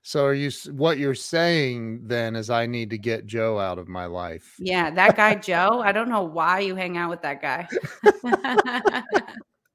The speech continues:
Speaker 1: Oh, Alexa, you're amazing. I could literally sit here. I know you're incredibly busy. I've got other things here in a bit too, but I, I, what are, what are, I, I'm just gonna,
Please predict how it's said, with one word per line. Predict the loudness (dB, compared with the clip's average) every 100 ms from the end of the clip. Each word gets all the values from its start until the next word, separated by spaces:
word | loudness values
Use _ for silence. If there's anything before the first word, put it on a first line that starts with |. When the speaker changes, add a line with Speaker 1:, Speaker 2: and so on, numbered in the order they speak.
| _ _ _ -10 -6 -6 -6 -10 _
Speaker 1:
Oh, | 0 4 8 8 6 4 2
Alexa, | 6 8 6 4 0
you're | 8 10 12
amazing. | 10 8 8 6 0 -4 -8
I | 8 8
could | 8 4
literally | 8 8 8 8 6
sit | 4 2 4
here. | 4 4
I | 4
know | 4 6
you're | 8 10 8 8
incredibly | 4 2 4 2 -2
busy. | -4 -4 -4 -4 -2
I've | -2 -2
got | -2 0
other | 0 0 -2
things | -4 -6 -6 -6
here | -4
in | -4
a |
bit | -2 -2 -2
too, | 4 4 4
but | 0 -4 _ _ _ -6
I, | -6 -6 -8
I, | -8 -6
what | 4 8 10
are, | 10 8 2
what | 2 6 6
are, | 6 6 4 2 -6 -2
I, | -2 0
I'm | 0 2
just | 0 -2
gonna, | 2 2 2